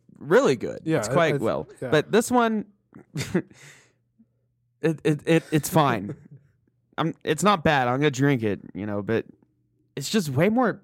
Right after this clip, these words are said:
Speaker 1: it's just way more bitter than I thought it would be. I don't know. It's weird.
Speaker 2: Yeah. That's not one I would expect to be bitter. A, a pineapple
Speaker 1: Yeah, I
Speaker 2: blonde?
Speaker 1: expected it be, to be, like,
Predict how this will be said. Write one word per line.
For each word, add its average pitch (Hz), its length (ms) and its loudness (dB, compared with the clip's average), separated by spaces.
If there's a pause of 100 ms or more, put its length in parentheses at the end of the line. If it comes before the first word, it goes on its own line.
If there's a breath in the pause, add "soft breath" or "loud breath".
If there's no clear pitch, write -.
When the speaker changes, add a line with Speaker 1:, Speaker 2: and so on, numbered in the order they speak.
(120)
Speaker 1:
it's 143 140 -12
just 175 180 -2
way 139 180 2
more 156 180 2
bitter 123 320 2
than 123 160 2
I 104 100 -4
thought 98 240 -8
it 98 60 -6
would 98 100 -8
be. 95 160 -8
I 104 80 -6
don't 131 140 -2
know. 107 340 -4 (240)
It's - 260 -20
weird. 107 460 -6 (160)
Speaker 2:
Yeah. 139 360 -4 (840)
That's 160 180 -8
not 180 260 2
one 147 200 0
I 143 100 2
would 135 100 2
expect - 500 -2
to 104 300 -4 (960)
be 120 120 -6
bitter. 113 300 -2
A, 95 60 -10 (280)
a 127 40 -6
pineapple 127 480 -2
Speaker 1:
Yeah, 175 200 6
I 131 60 2
Speaker 2:
blonde? 127 160 4
Speaker 1:
expected 156 480 0
it 135 140 0
be, 131 200 -2 (120)
to 120 80 -8
be, 127 280 0
like, 117 300 0